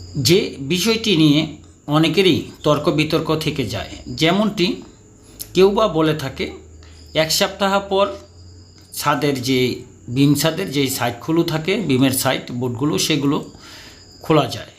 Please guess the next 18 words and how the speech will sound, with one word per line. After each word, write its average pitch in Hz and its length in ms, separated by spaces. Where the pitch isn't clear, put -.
খুলতে 175 320
হয়। 190 260
কিছু 185 240
মানুষ 170 320
বলে 147 200
থাকে 143 320
সেটাকে - 440
পানি 160 400
কিউরিং 185 280
করার 139 280
জন্য। 104 220
আসলে 190 380
কতটুকু 156 500
সেটি 185 320
সত্য - 540
এবং 139 200
বাস্তবতা 139 520
কী? - 180